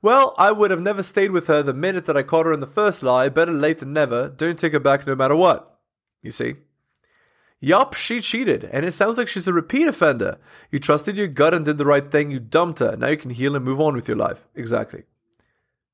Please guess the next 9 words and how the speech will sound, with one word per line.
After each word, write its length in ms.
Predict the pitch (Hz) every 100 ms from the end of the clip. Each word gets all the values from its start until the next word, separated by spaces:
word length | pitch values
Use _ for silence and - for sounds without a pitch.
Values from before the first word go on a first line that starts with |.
| _ _ _ -
"You 160 | 233
caught 220 | 226 208
her 80 | 170
cheating 360 | - 220 226 214
and 100 | 196
left 240 | 196 196
her. 200 | 123 104
Seems 320 | - - 156 175
appropriate." 640 | 160 160 147 107 -